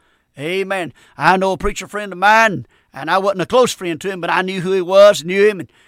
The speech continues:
and, uh, he, and, and he was, he was a great man. But he's riding down the road one day, and you'd have to understand this man. He just obeyed the Holy Spirit of God. He told his driver, said, "Stop right over there." Man pulled the car over. The man got out in the middle of a field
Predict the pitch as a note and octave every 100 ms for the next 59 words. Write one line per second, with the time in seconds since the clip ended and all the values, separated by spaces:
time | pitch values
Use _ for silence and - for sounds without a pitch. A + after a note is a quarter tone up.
0 | _ D3 F3 E3+ E3 E3+ G3 D#3+ E3 F3
1 | F3 E3 E3 G3 F#3+ F3 F3 F#3 D#3+ G3
2 | A3 G#3+ A3 F#3+ C#3+ - _ _ _ C#3
3 | E3 D3+ F#3 F#3+ F#3+ G3 F#3 G3+ G#3 F#3
4 | G#3 A3 G#3 G3 A3 A3+ A#3 A3 B3 B3+
5 | G3+ F3 E3+ E3+ D#3 E3+ F3 - F#3+ F3
6 | F#3+ E3 E3 G3 F#3 - G3+ F#3 F#3+ F3+
7 | D#3 B2 _ - - - _ F#3 - A#3+
8 | A#3+ A3+ A#3+ B3 A3 E3+ - E3+ - G#3
9 | G3 F3 E3 D#3+ D3 D3+ D#3 B2+ _ _
10 | _ _ C3+ E3+ F3 F#3+ F3+ D#3+ G#3 G#3+
11 | F3+ F#3 G#3 G3 G#3+ A3 G#3 G#3 A#3 A#3
12 | A3+ - A3+ F#3 D3+ B2